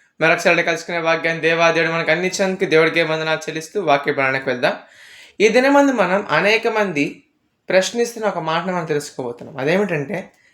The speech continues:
దేవుడు తన వారిని మాత్రం శిక్షించడు, తన వాళ్ళని కాని ప్రజలందరినీ దేవుడు శిక్షిస్తున్నాడు అన్నట్టుగా అనేక మంది మాట్లాడుతూ ఉంటారు.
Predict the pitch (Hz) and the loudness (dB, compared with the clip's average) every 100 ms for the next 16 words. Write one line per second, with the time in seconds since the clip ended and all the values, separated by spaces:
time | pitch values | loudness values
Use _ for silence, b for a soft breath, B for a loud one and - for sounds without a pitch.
0 | b b b - 135 196 240 226 202 185 | b b b -4 4 6 6 4 2 2
1 | 175 190 208 202 180 185 190 185 170 - | 4 4 2 0 -2 -2 -2 -4 -6 -4
2 | 175 165 147 160 - _ b b b b | -4 -2 -2 -2 -6 _ b b b b
3 | - 180 190 190 233 233 214 208 190 185 | 2 4 6 4 4 2 0 2 0 2
4 | 185 190 202 180 165 170 165 160 180 175 | 0 0 -2 0 0 0 -2 -6 -6 -4
5 | 170 160 139 135 143 - b b 160 196 | -2 0 2 0 -4 -10 b b 0 4
6 | 214 202 202 214 196 220 208 208 208 180 | 4 4 2 2 2 0 0 0 0 -2
7 | 175 170 160 151 175 123 | -2 -6 -6 -8 -6 -8